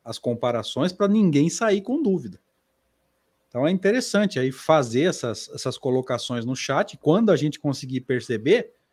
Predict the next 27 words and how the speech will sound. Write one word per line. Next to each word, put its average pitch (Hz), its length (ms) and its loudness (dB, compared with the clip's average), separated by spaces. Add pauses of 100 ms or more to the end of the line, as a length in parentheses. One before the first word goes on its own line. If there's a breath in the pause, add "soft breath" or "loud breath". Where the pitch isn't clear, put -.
(460)
a 117 60 -8
gente 110 240 -8
fazer 170 300 -2
esse 165 100 -6
comentário 190 720 -2 (240)
pra 202 140 8
ninguém 135 320 0
sair 156 260 -2
com 294 160 -2
dúvida, 160 380 0
tá? 107 140 -6
Veja, 107 260 -2
encontramos 127 600 0
uma, 123 500 0 (1040)
uma, 113 260 -2
uma, 113 600 -2
uma 110 200 0
diferença 139 600 2
de 143 80 -6
tradução 127 520 0
que 220 120 2
não 185 200 6
deixa 135 320 2
de 185 80 -4
ser - 140 0
significativa, 202 840 0
né? 151 120 -6